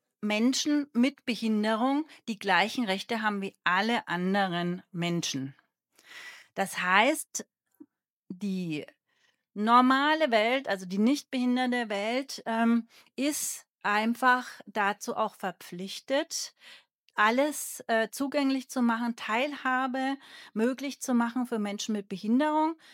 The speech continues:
in der Gesellschaft teilnehmen zu können, an Bildung teilnehmen zu können und auch an Arbeit. Und damit kam immer mehr zum Tragen, dass Menschen mit Behinderung ein Wunsch- und Wahlrecht haben,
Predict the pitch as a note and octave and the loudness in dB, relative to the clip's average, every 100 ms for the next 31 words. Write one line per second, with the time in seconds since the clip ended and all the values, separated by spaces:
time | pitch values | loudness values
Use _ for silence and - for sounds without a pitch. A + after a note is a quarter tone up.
0 | - _ _ B3 A#3 A3 G3+ F#3+ F3+ F3 | -20 _ _ -4 -2 -2 -4 -6 -6 -6
1 | F3+ G#3+ D4 D4 - C#4 C4+ C4+ C4 C4+ | -4 -4 -4 -4 0 2 2 2 2 0
2 | C4+ C4+ C4 B3 A#3 A#3+ - F#3+ - A#3+ | 0 -4 -4 0 2 0 -2 -4 -2 0
3 | B3+ C4 B3 A#3 A3+ A#3 B3 C4 B3+ B3+ | 2 0 0 -2 0 2 2 0 -2 -6
4 | - A3+ - C4+ C#4+ C4+ B3+ B3 B3 B3 | -4 -6 0 0 2 -2 -2 -4 -2 2
5 | B3 G#3+ D#3+ D3 D#3+ - - _ _ _ | 4 4 0 -6 -10 -16 -18 _ _ _
6 | _ _ _ _ - - - - A3 G#3+ | _ _ _ _ -20 -20 -16 -4 -2 0
7 | F3 F3+ A#3 D4+ F#4+ - - _ A#3 A3 | 0 0 2 0 -2 -10 -14 _ -4 -4
8 | - A#3+ C#4 D4 B3 G3+ F#3+ A3 C4 - | -2 0 2 2 0 0 0 0 0 0
9 | B3 A3+ G3 E3+ E3 F#3+ A#3+ B3 - - | -2 0 2 4 4 2 0 -4 -12 -16
10 | - F#3+ G#3 G#3+ C#4 - D#4 D4 - B3+ | -4 -4 -2 -2 -2 0 2 0 0 -4
11 | A3+ A3 A3 G#3+ B3 D4 D4 G3+ G3 F#3 | 0 2 2 2 2 2 2 0 0 -2
12 | - F#3+ A#3+ E4 F4 D#4 C#4 A3 F#3+ G3 | -6 -2 2 2 2 2 4 4 4 2
13 | G#3+ A3+ - A3+ C4 | -2 -6 -2 2 2